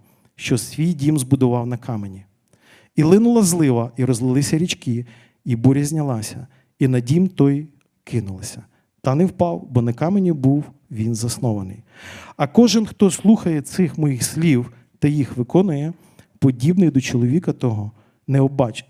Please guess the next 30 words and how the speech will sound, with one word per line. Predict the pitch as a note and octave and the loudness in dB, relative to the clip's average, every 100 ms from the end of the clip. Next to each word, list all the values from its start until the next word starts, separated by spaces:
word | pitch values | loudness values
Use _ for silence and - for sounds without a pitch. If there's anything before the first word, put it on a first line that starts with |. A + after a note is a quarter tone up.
| _ _ _ | _ _ _
перепрошую, | A#2+ A#2 A#2+ G#2+ A2 G#2+ _ _ | -2 0 -2 -4 -6 -8 _ _
та | D3 | 0
їх | C#3+ D3 B2+ | 2 0 2
не | D#3+ | 2
виконує, | F3+ - C3 A2 G2+ - | 2 0 -2 -2 -8 -8
подібний | - B2 C3 C3 A#2+ | -2 -2 0 0 0
до | A#2+ | 0
чоловіка | - A#2 A#2+ F3+ F3 | -2 -2 0 0 -2
того | - A#2 A2+ | -4 -4 0
необачного, | A2 G#2+ G#2 G2+ - G2 G2+ - - - | 0 0 -4 -8 -8 -10 -10 -14 -20 -18
що | - - | -8 -4
свій | A#2+ - C#3 | -4 -4 -6
дім | B2+ A#2+ B2+ C3 | -2 -2 -2 -4
збудував | A2+ A#2 A2 A2+ A2 | -6 -2 0 0 -2
на | A2+ | -4
піску. | - - - - - _ _ - - - | -8 -12 -12 -14 -14 _ _ -20 -16 -4
І | C#3 | 2
линула | D3+ F#3+ F3+ F3+ G3+ - - | 4 4 4 0 -4 -10 -8
злива, | B2 B2 A2 G#2+ A2 - | -6 -2 -2 -4 -8 -6
і | A#2+ | -2
розлилися | A#2 A2+ A#2 C3 D3+ | -2 -2 -4 -2 -2
річки, | D3+ - - A#2+ A2+ _ _ _ _ | -4 -6 -10 -10 -10 _ _ _ _
і | B2+ | -2
буря | A#2+ C3 C#3+ | 4 4 2
знялася, | C3+ D3 A#2+ G#2+ - - | -2 -4 -4 -6 -10 -8
і | A#2+ | -4
на | A2+ | -2
дім | A2 C#3+ | 0 0
той | D#3 D3+ | 2 0
кинулася, | D#3 C3 G#2+ G#2+ - C3 | 0 -4 -4 -6 -10 -14